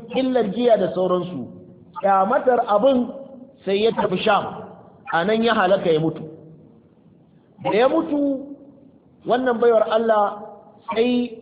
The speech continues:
Abu Talha. Abu Talha mutum ne mawadaci a garin Madina, ba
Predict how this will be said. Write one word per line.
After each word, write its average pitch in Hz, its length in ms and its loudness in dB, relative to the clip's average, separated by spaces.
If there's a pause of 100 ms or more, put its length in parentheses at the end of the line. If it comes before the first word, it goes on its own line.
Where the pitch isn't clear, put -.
(140)
Abu 190 380 0
Talha. 190 560 -2 (1080)
Abu 214 520 2
Talha 233 840 0 (400)
mutum 202 640 -6
ne 214 240 2
mawadaci 220 1120 0
a - 60 -6
garin 202 320 2
Madina, 170 480 -2
ba 220 260 6